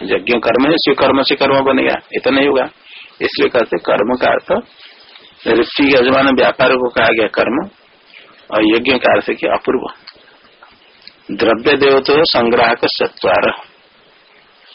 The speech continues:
चकार, ऋतु यजमान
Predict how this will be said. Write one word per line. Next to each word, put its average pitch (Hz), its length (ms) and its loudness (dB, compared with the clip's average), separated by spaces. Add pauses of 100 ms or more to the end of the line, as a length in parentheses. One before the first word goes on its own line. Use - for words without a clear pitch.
(1900)
चकार, 117 380 0 (1500)
ऋतु 139 380 0
यजमान 123 480 2